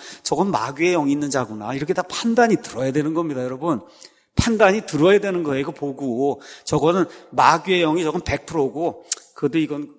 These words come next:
십 프로니까 이걸 찍어야 되겠구나", 이렇게 생각이 돼야 되는 거예요.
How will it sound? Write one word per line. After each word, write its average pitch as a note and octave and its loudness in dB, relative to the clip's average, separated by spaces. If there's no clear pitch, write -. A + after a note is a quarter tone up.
십 - 2
프로니까 D3 -2
이걸 B2 -6
찍어야 D#3+ 0
되겠구나", B2 -6
이렇게 F#3 2
생각이 A3 -2
돼야 B2 -6
되는 B2+ -8
거예요. A2+ -8